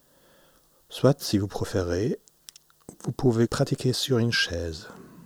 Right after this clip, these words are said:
Trouvez ce qui vous convient,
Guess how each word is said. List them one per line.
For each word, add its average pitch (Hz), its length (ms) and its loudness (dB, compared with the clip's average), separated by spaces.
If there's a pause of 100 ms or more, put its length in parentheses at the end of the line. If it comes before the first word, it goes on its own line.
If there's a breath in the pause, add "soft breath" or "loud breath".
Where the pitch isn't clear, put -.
(1700 loud breath)
Trouvez 135 320 4
ce 156 280 4 (140)
qui 131 220 2
vous 113 160 -8
convient, 92 600 -6